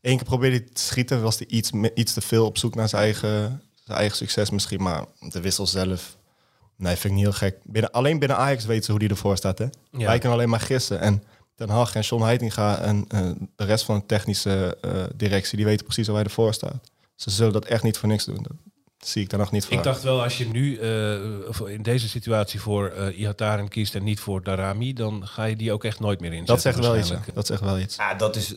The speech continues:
Speaker 3: daarom is het natuurlijk wel een belachelijke wissel.
Speaker 2: Vind
Speaker 3: Want
Speaker 2: ik dus ook, Dick.
Speaker 3: Ja, want, want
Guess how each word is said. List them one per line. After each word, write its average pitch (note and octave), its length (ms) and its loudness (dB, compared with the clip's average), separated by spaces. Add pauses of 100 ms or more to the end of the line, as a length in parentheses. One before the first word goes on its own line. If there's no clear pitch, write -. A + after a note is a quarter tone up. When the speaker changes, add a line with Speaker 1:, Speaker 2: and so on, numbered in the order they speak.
Speaker 3:
daarom G#2+ 360 -2
is G#2 100 -2
het G#2 120 -6
natuurlijk G2 280 -8
wel G#2+ 120 2
een G#2+ 100 -2
belachelijke F#2+ 480 -4
wissel. F2 400 -8 (720)
Speaker 2:
Vind G2+ 180 -4
Speaker 3:
Want G#2+ 160 2
Speaker 2:
ik G#2 60 -2
dus G#2+ 100 0
ook, G#2 160 -2
Dick. G2 300 -6 (100)
Speaker 3:
Ja, A#2+ 300 -2
want, A#2+ 260 -8
want B2 280 -6